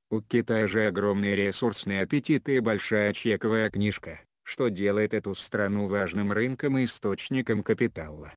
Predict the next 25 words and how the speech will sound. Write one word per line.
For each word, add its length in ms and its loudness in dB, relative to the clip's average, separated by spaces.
Но 220 4
Россия 540 2
в 80 -20
таких 480 0
условиях 640 -2
рискует 560 -2
стать 320 -2
чрезмерно 680 2
зависимой 600 0
от 120 -4
Китая, 640 -4
из-за 280 4
чего 340 2
баланс 520 2
отношений 640 0
ещё 380 0
больше 480 -2
склонится 760 -4
в 60 -12
сторону 500 2
Пекина, 540 -4
чего 300 6
Москва 580 2
постарается 880 2
избежать. 680 -4